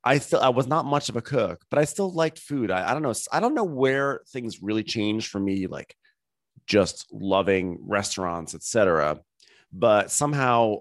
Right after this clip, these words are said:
o-, over the years in co-, during college, my parents also are, bi-, they love going to restaurants. So I was exposed to a lot of things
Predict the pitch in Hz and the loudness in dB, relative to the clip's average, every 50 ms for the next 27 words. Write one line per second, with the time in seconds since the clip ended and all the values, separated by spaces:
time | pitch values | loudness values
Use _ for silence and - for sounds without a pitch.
0 | - - - - - 135 131 113 117 123 117 104 113 113 110 101 92 87 87 90 | -6 -12 -12 -6 -2 -2 0 0 0 -6 -6 -4 -2 0 0 2 2 0 -2 -4
1 | - - 107 104 - - 92 - - 110 95 117 117 117 110 107 - 110 104 101 | -6 -8 -10 -10 -8 -10 -10 -6 -6 -6 -2 0 0 0 0 -2 -4 0 2 4
2 | 98 98 98 95 95 95 98 - - - 92 95 - 120 123 123 123 - - 90 | 6 6 6 4 4 2 0 -2 -4 -8 -8 -6 -6 -4 -2 0 0 0 0 -2
3 | 92 90 - - 92 85 87 82 - _ _ _ _ _ _ _ _ - - - | -2 -2 -2 -4 -4 -4 -4 -6 -8 _ _ _ _ _ _ _ _ -20 -20 -20
4 | _ - - 98 95 - - 110 - _ - 107 98 95 95 95 92 104 98 92 | _ -8 -6 -4 -4 -4 -6 -8 -8 _ -4 -2 -2 0 -2 -2 -2 -4 -6 -4
5 | 92 90 85 82 85 - - 87 85 82 80 - 92 87 92 92 - - - - | -2 -2 -2 -2 -2 -4 -2 0 0 0 -2 -2 0 -2 0 -2 -4 -8 -10 -8
6 | - - 139 147 160 156 - 117 110 104 101 95 - - 101 98 98 101 92 | 0 4 4 6 6 4 4 2 4 4 4 2 2 -2 -2 -2 -2 -4 -6